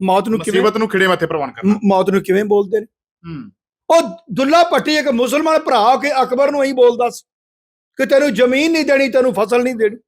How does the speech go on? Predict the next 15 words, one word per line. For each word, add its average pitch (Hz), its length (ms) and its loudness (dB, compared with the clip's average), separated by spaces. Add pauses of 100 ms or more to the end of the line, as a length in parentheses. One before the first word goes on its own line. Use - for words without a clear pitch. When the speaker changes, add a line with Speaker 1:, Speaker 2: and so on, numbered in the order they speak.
(580)
Speaker 1:
ਇਹ 330 40 4
ਪੰਜਾਬ 269 520 2
ਦੀ 311 100 0
ਮਿੱਟੀ, 277 300 2
ਉਹ 294 140 4
ਰਾਵੀ 247 300 2
ਦਾ 277 160 0
ਸੀ, 262 160 -6
ਇਹ 254 120 4
ਬਿਆਸ 208 300 2
ਤੋਂ 254 160 -2
ਨੇ 233 100 -2
ਰਾਵੀ 202 260 -2
ਨਾਲ, 196 240 -2
ਫਿਰ 214 180 -8